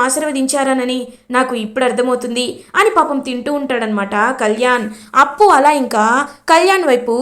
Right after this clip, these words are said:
ప్రేమగా చూస్తూ ఉంటుంది. "ఈ కష్టాలన్నీ నీకు నా వల్లేరా బై" అని చెప్పి ఇంకా పాపం అలా కా-, అప్పు అయితే చూస్తూ ఉంటుంది కళ్యాణ్ వైపు. ఇంకా అలా అన్నదానంలో భోజనం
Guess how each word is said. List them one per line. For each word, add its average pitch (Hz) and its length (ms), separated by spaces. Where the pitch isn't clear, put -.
ప్రేమగా 240 400
చూస్తూ 262 320
ఉంటుంది. 247 380
"ఈ 415 40
కష్టాలన్నీ 285 640
నీకు 330 280
నా 233 160
వల్లేరా 269 360
బై" 233 100
అని 392 160
చెప్పి 269 280
ఇంకా 359 240
పాపం 254 260
అలా 240 200
కా-, 220 300
అప్పు 220 280
అయితే 262 280
చూస్తూ 226 340
ఉంటుంది 202 420
కళ్యాణ్ 254 400
వైపు. 247 240
ఇంకా 440 200
అలా 320 180
అన్నదానంలో 269 560
భోజనం 240 300